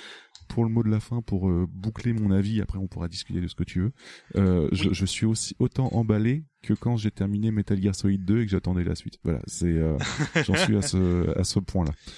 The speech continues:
Speaker 1: C'est, <laughs>
Speaker 2: Bah,
Speaker 1: vous savez très bien
Speaker 2: Yeti,
Speaker 1: mon amour sur Metal Gear Solid,
Speaker 2: Yeti
Speaker 1: donc, euh,
Speaker 2: est
Speaker 1: c'est, c'est,
Speaker 2: emballé.
Speaker 1: c'est assez chaud.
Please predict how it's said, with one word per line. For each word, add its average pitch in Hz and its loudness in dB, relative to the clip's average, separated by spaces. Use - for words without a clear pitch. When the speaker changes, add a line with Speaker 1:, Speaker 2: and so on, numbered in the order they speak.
Speaker 1:
C'est, - -2
<laughs> 104 -2
Speaker 2:
Bah, 120 2
Speaker 1:
vous 104 4
savez 98 2
très 101 0
bien 98 2
Speaker 2:
Yeti, 98 2
Speaker 1:
mon 90 2
amour 95 2
sur 98 -2
Metal 87 0
Gear 87 2
Solid, 95 0
Speaker 2:
Yeti 90 0
Speaker 1:
donc, 202 -2
euh, 98 2
Speaker 2:
est 185 0
Speaker 1:
c'est, - -8
c'est, - -2
Speaker 2:
emballé. 190 -4
Speaker 1:
c'est 185 -4
assez 85 -2
chaud. - -6